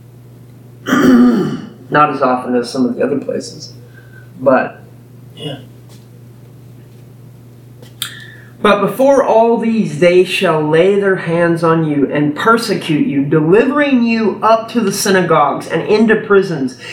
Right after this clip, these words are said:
being brought before kings and rulers for my name's sake." That's happening over in China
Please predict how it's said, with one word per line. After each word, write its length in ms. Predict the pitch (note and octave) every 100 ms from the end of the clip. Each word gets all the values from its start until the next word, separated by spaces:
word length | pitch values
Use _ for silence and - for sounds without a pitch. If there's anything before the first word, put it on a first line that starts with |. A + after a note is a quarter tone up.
| -
being 320 | - A3+ B3 G3
brought 400 | G3 A3+ - E3+
before 320 | D#3+ F#3 F3
kings 480 | - G#3+ G#3 F3+ D#3+
and 160 | E3
rulers 400 | E3+ G3 F3+ D3+
for 220 | - D#3
my 220 | D3+ D#3 D#3
name's 300 | D3 C#3+ -
sake." 200 | B2+ - - -
That's 160 | - F#3
happening 320 | F3 - C#3+
over 440 | C#3 C3+ C#3 B2+ - - -
in 200 | - C#3
China 540 | C3+ C3+ D#3 C#3 B2+